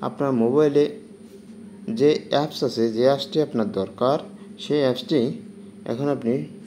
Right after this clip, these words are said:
Facebook অ্যাপসটি যে দরকার এই Facebook-এর উপরে ক্লিক করে দেবেন। এখানে ক্লিক করার পরে নিচের দিকে আপনি দেখতে পাবেন যে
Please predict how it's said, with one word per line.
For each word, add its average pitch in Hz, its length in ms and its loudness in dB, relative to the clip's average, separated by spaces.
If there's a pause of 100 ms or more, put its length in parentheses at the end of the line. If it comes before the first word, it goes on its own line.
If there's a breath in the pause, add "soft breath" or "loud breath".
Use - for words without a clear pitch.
(160)
Facebook 123 400 2 (1040 loud breath)
অ্যাপসটি 123 380 -4
যে 127 160 2
দরকার 113 480 0
এই 110 220 2
Facebook-এর 110 440 -4
উপরে 120 280 -2 (440 loud breath)
ক্লিক 101 280 -2
করে 95 160 -2
দেবেন। 90 260 -6 (460 loud breath)
এখানে 175 320 0
ক্লিক 175 260 -2
করার 170 180 2 (100)
পরে 151 240 4
নিচের 117 340 -2
দিকে 147 220 0
আপনি 156 220 -2
দেখতে 107 280 -2
পাবেন 151 320 2 (760 loud breath)
যে 123 180 4